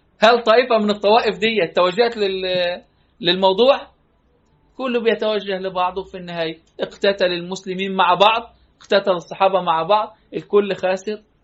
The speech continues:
وما فيش شيء حصل. فيا ريتنا نتعلم من التاريخ، إن حتى لو في هدف معين،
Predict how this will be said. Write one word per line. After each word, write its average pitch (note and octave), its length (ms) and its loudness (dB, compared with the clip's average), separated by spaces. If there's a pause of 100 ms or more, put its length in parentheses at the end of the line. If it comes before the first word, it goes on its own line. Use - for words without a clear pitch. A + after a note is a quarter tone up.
(580)
وما F#3 120 -8
فيش F#3 180 -10
شيء - 160 -6
حصل. - 320 -14 (1120)
فيا D3 460 0
ريتنا A3 340 0
نتعلم F#3 360 -2
من E3 120 -10
التاريخ، D#3 500 -6 (600)
إن C#3 120 -10
حتى F#3 240 -4
لو E3 100 -2
في G#3+ 160 -2
هدف G3+ 300 0
معين، F#3+ 460 -2